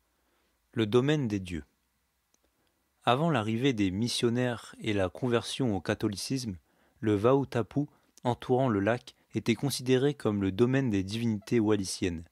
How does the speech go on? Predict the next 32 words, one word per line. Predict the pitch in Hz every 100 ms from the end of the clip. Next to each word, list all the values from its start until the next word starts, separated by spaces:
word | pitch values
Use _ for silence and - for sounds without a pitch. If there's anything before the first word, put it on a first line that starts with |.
| _ _ _ _ 120
notamment | 113 120 120 127
le | 104 90
dieu | 98 120
de | 101
la | 90
pluie. | - 87 78 _ _ _ _ _ _ _ _ -
Même | 120 139
si | - 135
des | 104
dieux | 104 143 123
étaient | 92 95 90
présents | - 131 117 127 120
dans | 87
toute | - 131 -
l'île, | 101 113 - _ _ _ _
les | 107 104
concentrations | 143 160 147 143 - 117 101
particulièrement | 127 - - 135 123 117 113
denses | 107 110 95 -
dans | 95
le | 90
Vau | 110 117
Tapu | - 98 98 120 - - _
conféraient | - 135 - 113 107 107
indéniablement | 131 131 123 113 101 101 113 113
à | 87
celui-ci | - 131 110 95 - 123
son | - 87
caractère | 110 101 - 110 -
sacré. | - 92 - 82 _ _ _ _ _ _ _ _ _ _ _ _ -
Par | 104
conséquent, | 147 - 135 135 135